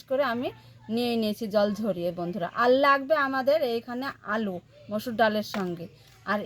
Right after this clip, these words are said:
এই যে আদা, কাঁচা লঙ্কা। যে মসুর ডাল আমি মিক্সচারে দিয়ে একটু পেস্ট করে নেব। দেখো সব কিছু উপকরণগুলো আমি মিক্সচারে দিয়ে দিব। মসুর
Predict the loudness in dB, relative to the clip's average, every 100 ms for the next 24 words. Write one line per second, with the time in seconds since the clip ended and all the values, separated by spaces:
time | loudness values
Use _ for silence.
0 | 2 2 4 2 2 0 2 2 0 -6
1 | -8 -6 -4 -2 -2 -2 -8 -16 -18 _
2 | _ -2 4 4 4 0 -2 2 4 4
3 | 2 -4 -20 -10 -4 -2 0 0 -2 0
4 | 2 4 2 0 0 -6 2 6 6 4
5 | -2 -2 -2 -6 -6 -2 -2 -2 -10 -12
6 | -6 -6 -6 -4 -2 0 0 0 0 0
7 | 0 2 2 -2 -16 -8 -4 -2 -2 -2
8 | 0 2 2 0 -2 -2 -6 -8 -12 -18
9 | -18 -16 -14 -14 -14 -12 -12 -6 -6 -6
10 | -10 -10 -10 -8 -8 -10 -12 -12 -14 -8
11 | -6 -4